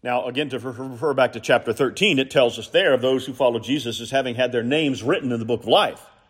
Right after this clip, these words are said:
And according to this anti-biblical scheme, those names wouldn't go into the book of life until they, quote, "made a decision for Jesus."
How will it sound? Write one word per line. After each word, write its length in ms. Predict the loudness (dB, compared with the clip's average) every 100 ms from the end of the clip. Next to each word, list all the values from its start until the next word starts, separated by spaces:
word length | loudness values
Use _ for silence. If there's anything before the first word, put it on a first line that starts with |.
| _ _ _ _ _ _ _ _ _ _ -4
And 140 | -4
according 400 | 4 8 8 8
to 80 | 6
this 340 | 6 4 -4 -12 _ _ _ _
anti-biblical 840 | 2 6 6 8 6 6 4 0
scheme, 640 | -2 4 4 4 2 -2 6
those 240 | 6 6
names 340 | 2 2 0
wouldn't 240 | -4 -6 0
go 160 | 2
into 140 | 2 0
the 80 | 2
book 160 | 2
of 100 | 2
life 260 | 4 4 4
until 220 | -4 2
they, 120 | 2
quote, 320 | 6 6 6 0 -20 _
"made 220 | 4 6
a 80 | 6
decision 440 | 2 4 4 4 2
for 120 | 2
Jesus." 540 | 2 2 -2 -10 -20